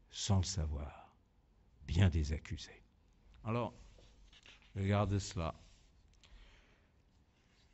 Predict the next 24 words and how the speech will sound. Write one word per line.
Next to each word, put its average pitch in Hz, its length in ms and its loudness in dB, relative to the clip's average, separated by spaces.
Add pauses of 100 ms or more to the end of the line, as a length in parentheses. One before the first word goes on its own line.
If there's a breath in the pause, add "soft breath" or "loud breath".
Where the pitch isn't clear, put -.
(120)
J'ai 117 220 4
évoqué 131 400 4
la, 104 280 4 (160)
la 104 80 0
continuité 107 680 4
de 92 60 -2
cette - 300 -2
lutte, 98 300 2
là, 85 180 0
les, 76 300 -2 (600 soft breath)
ces 87 260 -4
actions 87 420 0
jusqu'en 78 340 -2
quatre-vingt-deux. 90 760 0 (1500 soft breath)
La, 120 600 2 (320)
les - 80 -2
dernières 127 460 4
années 131 340 6
de 90 180 0
Hugo, 87 800 2
le, 78 140 2 (180)
bien 90 180 -2
sûr, 95 460 2
euh, 76 100 0